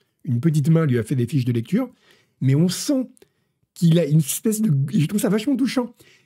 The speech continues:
qu'il y a une espèce de gourmandise à partager toutes ces informations qu'il vient d'acquérir sur le jeu vidéo. Ça, c'est comme quand vous venez d'apprendre un nouveau truc et vous êtes là, « Ouais, je vais en parler à tout le monde », par exemple, je sais pas, le vélo, eh bien, euh,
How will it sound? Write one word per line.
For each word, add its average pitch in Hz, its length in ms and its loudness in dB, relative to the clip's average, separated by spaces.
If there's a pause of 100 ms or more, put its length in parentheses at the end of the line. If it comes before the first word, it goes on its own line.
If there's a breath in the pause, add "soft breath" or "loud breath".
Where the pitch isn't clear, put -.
(100)
qu'il - 20 -2
y 165 40 2
a - 20 4
une 165 80 4
espèce 170 260 0
de 139 80 4
gourmandise 226 1040 2 (460)
à 135 80 -6
partager 214 640 -2
toutes - 140 -10
ces 233 100 -2
informations 208 560 0
qu'il 175 120 2
vient 156 120 4
d'acquérir 180 420 2
sur 160 140 -4
le 147 60 2
jeu 147 120 4
vidéo. 151 320 4 (220 loud breath)
Ça, 233 80 2
c'est 196 80 0
comme 247 140 0
quand 202 80 0
vous 160 80 4
venez 180 100 4
d'apprendre 185 320 0
un 151 40 4
nouveau 160 180 4
truc 208 320 -4 (220)
et - 40 -6
vous 131 140 0
êtes 131 80 -4
là, « 170 180 -2
Ouais, 453 80 -6 (180)
je 359 60 -4
vais 339 60 -2
en - 20 -6
parler 392 200 0
à 339 80 -4
tout 370 140 -2
le 381 60 -4
monde », 381 240 0
par 143 120 -2
exemple, 139 300 -2
je 113 60 -8
sais 143 80 -6
pas, 131 220 -4 (560)
le 127 120 2
vélo, 135 280 2 (460 loud breath)
eh 160 100 2
bien, 160 240 4
euh, 135 480 0